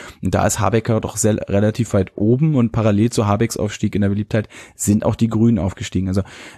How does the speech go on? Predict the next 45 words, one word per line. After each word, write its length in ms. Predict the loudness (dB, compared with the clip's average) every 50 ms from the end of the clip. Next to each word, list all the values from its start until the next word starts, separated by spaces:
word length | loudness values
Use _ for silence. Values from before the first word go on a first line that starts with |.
| -6 -2
ähm, 300 | 0 2 2 2 0 0
und 160 | 0 0 0
er 120 | 0 2 2
wird 200 | 2 2 2 2
ja, 300 | 2 4 4 4 2 2
gerade 340 | 0 0 0 2 2 2
wenn 100 | 2 2
die, 220 | 2 2 0 -2 -4 -10
wenn 240 | -4 0 0 2
die 60 | 4 4
jetzt, 220 | 2 2 2 0
wenn's 160 | 0 2 2
jetzt 240 | 0 0 -2 -4 -2
Neuwahlen 400 | 0 2 2 4 4 2 2 0
gibt 180 | -2 -2 -2 0
oder 160 | 0 2 2
die 80 | 0
Grünen 240 | 0 0 0 2 2
so 140 | 2 2 0
bleiben, 400 | 2 2 2 2 2 2 0 0
dann 180 | 0 0 2 4
werden 220 | 4 4 4 2
sie 140 | 2 2 0
ihn 100 | 2 2
auch 100 | 0 0
als 160 | 0 -2 -2
Spitzenkandidat 840 | -4 -4 -4 -4 0 -2 0 2 2 2 2 2 2 2 0 0 -2
aufbauen 420 | -4 -2 -2 0 0 2 2 2 0
und 80 | 0
dann 160 | 0 0 0
wird 140 | 0 0 2
er 100 | 2 2
auch 100 | 2 2
entsprechend 380 | 0 -2 -2 -2 -2 0 2 2
in 60 | 2
den 80 | 2 2
Wahlkampf 380 | 0 0 0 0 -4 -2 0
gehen 140 | 0 0 0
und 80 | 2 2
dann 160 | 0 2 2
werden 200 | 4 2 2 2
die 80 | 0
sozusagen 440 | -2 -4 -6 -6 -4 -2 -2 -2 0
beides 320 | 0 0 0 0 -2 -2 -2
machen. 280 | -4 -4 -4 -6 -8